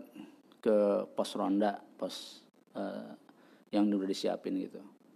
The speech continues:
Sampai jam tiga atau setengah empat. Ya, sometime ya jam empat gitu kan. Itu begitu habis sholat subuh, <laughs> wah, gua ngantuk banget itu. <laughs> Nah, itu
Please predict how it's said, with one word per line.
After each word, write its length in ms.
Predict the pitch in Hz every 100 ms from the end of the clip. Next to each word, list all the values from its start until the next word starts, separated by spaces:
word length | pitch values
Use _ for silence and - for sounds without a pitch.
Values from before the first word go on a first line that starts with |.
| _ _ _
Sampai 400 | - 104 101 107
jam 400 | 104 101 98 104 -
tiga 260 | 104 101 92
atau 80 | -
setengah 580 | - 98 98 95 98 95 - - -
empat. 400 | 104 98 107 98 - - - _ _ - - - -
Ya, 180 | 98 98
sometime 480 | - 104 117 120 107
ya 80 | 101
jam 100 | 98 98
empat 240 | 101 104
gitu 180 | 101 95
kan. 240 | 98 98 113 - - - _ _ _ _ _ _ _ _
Itu 720 | 143 143 143 185 185 143 - - - _ -
begitu 560 | 123 120 127 127 131 127
habis 240 | 120 131 -
sholat 240 | 135 131
subuh, 400 | - 139 131 135 208 - - - - -
<laughs> 400 | - - _ -
wah, 160 | 156
gua 240 | 139 156 147
ngantuk 240 | 139 135
banget 320 | 170 170 165
itu. 160 | 170 254
<laughs> 480 | 220 - 202 - - - - - - - -
Nah, 320 | 151 139 - 156 - -
itu 160 | 185